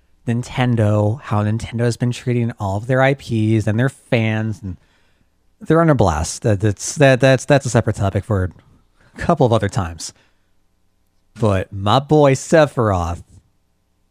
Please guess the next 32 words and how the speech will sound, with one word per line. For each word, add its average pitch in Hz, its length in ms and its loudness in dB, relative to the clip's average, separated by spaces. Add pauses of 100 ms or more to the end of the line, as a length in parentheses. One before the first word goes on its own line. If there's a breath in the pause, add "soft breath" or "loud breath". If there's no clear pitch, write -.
(1120)
made 95 360 -2
it 104 60 0
into 110 220 -2
Smash. 101 680 -4 (680)
No 85 360 -8
one 98 160 0
was 127 180 2
expecting 120 580 -4
it. 101 160 -6 (840)
And 110 120 -4
I'm 101 220 -2
so 107 320 -4 (560)
goddamn 139 960 2
happy. 117 400 2
I'm 113 120 0
gonna, 135 240 -2 (360 soft breath)
I'm 160 320 0
actually 120 400 0
thinking 113 260 0
of 104 60 -2
going 101 160 0
back 95 160 -4
to - 80 -6
Smash, 98 580 -4 (480)
picking 90 300 -12
up 107 80 -8
some 156 140 -4
D 143 80 -2
L 160 100 2
C 131 180 0
for 110 320 -2
it, 107 160 -4